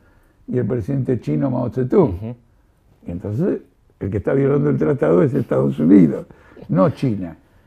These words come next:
Speaker 1: Pero China va a una guerra en nombre de los intereses capitalistas de China. No me importa quién empieza, quién provoca, quién se deja provocar. Acá lo que importa es qué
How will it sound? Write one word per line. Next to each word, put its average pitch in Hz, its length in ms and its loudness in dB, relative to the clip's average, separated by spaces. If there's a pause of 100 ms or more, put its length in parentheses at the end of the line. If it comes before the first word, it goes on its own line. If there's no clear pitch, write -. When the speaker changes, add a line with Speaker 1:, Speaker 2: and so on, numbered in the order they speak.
(420)
Speaker 1:
Pero 202 180 4
China 269 320 6
va 240 60 2
a 208 40 0
una 208 220 -4
guerra 226 540 -4
en 131 160 -4
nombre 170 260 2
de 294 60 2
los 180 200 -2
intereses 131 460 -4
capitalistas 123 600 -6
de 120 120 -8
China. 285 420 0 (920)
No 104 120 -8
me 107 80 -4
importa 156 420 0
quién 147 180 -2
empieza, 175 580 -2 (500)
quién 170 220 2
provoca, 156 560 4
quién 160 160 -2
se 156 100 -4
deja 147 260 0
provocar. 123 600 -2 (420)
Acá 104 200 -8
lo 165 100 0
que 160 80 0
importa 170 400 -2
es 160 80 -4
qué - 60 -16